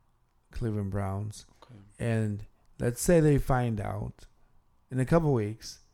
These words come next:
Speaker 1: that Chubb's career might be over, but no one knows about him besides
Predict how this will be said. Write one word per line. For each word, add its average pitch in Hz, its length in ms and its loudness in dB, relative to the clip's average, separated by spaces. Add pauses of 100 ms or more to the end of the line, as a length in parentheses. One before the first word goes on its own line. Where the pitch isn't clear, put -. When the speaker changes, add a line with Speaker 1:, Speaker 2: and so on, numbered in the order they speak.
(640)
Speaker 1:
that 110 260 0
Chubb's 131 480 0
career 110 580 0
might 98 240 -4
be 98 120 -6
over, 101 280 -10 (420)
but 127 120 2
no 156 200 8
one 160 160 6
knows 170 280 8
about 123 340 6
him 117 120 2
besides 113 560 -4